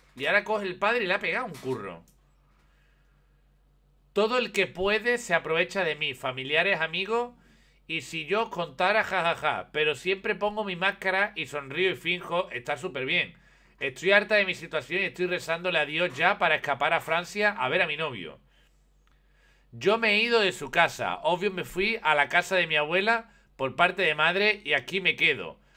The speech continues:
Falta que me traiga unas cosas que no voy a bajar yo a por ella porque me voy a poner aún peor. Y ya está.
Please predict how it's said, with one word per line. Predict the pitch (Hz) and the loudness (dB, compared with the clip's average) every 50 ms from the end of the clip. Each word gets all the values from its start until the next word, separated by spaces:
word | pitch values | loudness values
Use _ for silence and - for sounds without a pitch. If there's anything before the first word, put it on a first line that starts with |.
| _ _ _ _ _ | _ _ _ _ _
Falta | _ - - 180 190 202 202 208 - 220 208 | _ 0 4 6 6 6 4 4 4 2 4
que | - 180 175 | 4 0 0
me | 160 156 147 | 0 0 -2
traiga | 135 170 170 190 196 180 180 170 | 0 2 4 4 4 4 2 2
unas | 165 165 - | 2 0 0
cosas | - - 196 196 196 - 214 208 | 0 0 -2 -2 0 0 0 -2
que | 208 - 160 160 | 0 -2 -4 -4
no | 156 175 180 | -2 -2 -2
voy | 180 180 175 175 | 0 2 2 4
a | 165 | 4
bajar | 160 156 - - 165 185 185 170 131 | 4 2 0 2 2 2 2 2 0
yo | 131 175 | 0 0
a | 175 160 | 0 2
por | 139 147 147 | 0 0 2
ella | 165 180 180 202 214 226 220 214 - _ - _ _ _ _ | 2 2 4 2 0 0 0 -6 -14 _ -20 _ _ _ _
porque | - 156 165 160 - 156 165 | -2 -2 -2 0 0 0 0
me | 156 156 | 2 2
voy | 160 175 190 | 2 4 4
a | 196 190 | 2 2
poner | 165 170 170 190 196 | 0 -2 -2 0 2
aún | 180 180 196 202 170 | 2 2 2 0 -2
peor. | - 151 156 165 147 92 80 - - _ _ _ _ _ | 0 2 4 4 4 2 0 -8 -16 _ _ _ _ _
Y | - 131 135 | -10 -8 2
ya | 135 185 190 | 4 4 4
está. | - - - - 160 156 135 85 - - | 4 2 -2 0 2 2 2 2 -2 -8